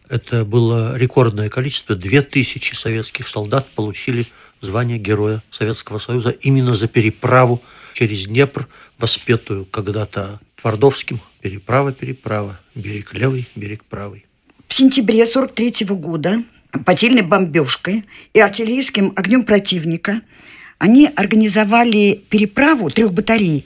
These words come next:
Speaker 2: через реку Сул. Как раз, э, Василий Степанович командовал этой переправой. Сразу после переправы их батальон подвергся нападению тринадцати танков и батальона, э, пехоты немецкой.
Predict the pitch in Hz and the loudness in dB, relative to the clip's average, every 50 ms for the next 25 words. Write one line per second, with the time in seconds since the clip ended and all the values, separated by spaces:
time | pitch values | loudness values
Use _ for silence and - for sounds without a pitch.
0 | _ _ - 202 202 196 202 202 220 254 285 285 - 240 214 - - - 233 208 | _ _ 0 2 4 2 2 2 2 0 0 0 -4 -6 -6 -4 -4 -2 -2 -2
1 | 170 147 - - - - - - - - - 214 202 233 240 226 196 - - 175 | -2 -4 -8 -12 -20 -20 -20 -20 -4 0 0 2 4 4 2 2 2 0 -2 0
2 | 196 190 180 180 - - 190 214 208 - 220 196 190 - - 196 - 247 247 240 | 0 0 -2 -4 -4 0 0 0 0 0 -2 -2 -2 -2 -4 -2 0 0 0 0
3 | - - 226 233 202 175 156 139 151 143 143 143 143 - 160 - 170 165 165 - | 0 2 4 4 4 4 2 -2 -4 -4 -4 -6 -4 -6 -6 -6 -6 -8 -6 -6
4 | 147 135 123 113 113 - _ - - - - - - - - - - 285 294 294 | -8 -8 -8 -8 -12 -16 _ -20 -20 -20 -20 -20 -20 -16 -6 0 2 4 4 4
5 | 240 240 - 240 240 - 214 208 - 220 233 208 285 320 330 311 240 196 - 202 | 2 -2 -2 -2 -2 -2 -2 -2 0 0 0 2 2 2 2 4 2 0 0 0
6 | 202 165 208 208 233 233 247 320 330 294 285 - 208 190 202 269 294 - - - | -2 -2 0 0 2 2 2 4 4 2 2 2 0 2 2 2 2 2 0 2
7 | 247 226 220 - 175 214 208 220 220 208 220 277 294 285 269 254 247 247 247 240 | 4 4 4 4 2 0 2 2 0 2 6 6 8 8 8 6 4 2 0 -2
8 | - - - - - - - - _ _ _ 240 285 302 277 220 185 196 - 196 | -6 -12 -14 -14 -16 -16 -18 -20 _ _ _ 4 6 6 6 6 4 2 -2 -6
9 | 196 233 208 - 320 311 285 - 190 - 214 160 202 208 220 226 214 233 269 262 | -6 -6 0 0 2 2 2 0 -2 -4 -2 -2 0 0 2 2 4 4 4 4
10 | 240 220 214 214 190 - - _ - - - - - - 247 - 202 165 - 147 | 4 4 2 2 0 -2 -8 _ -20 -20 -20 -10 -6 -6 -4 -2 -2 -2 -2 -4
11 | 131 - - 165 160 143 135 - - - 127 135 | -4 0 0 2 2 2 0 -4 -10 -10 -12 -12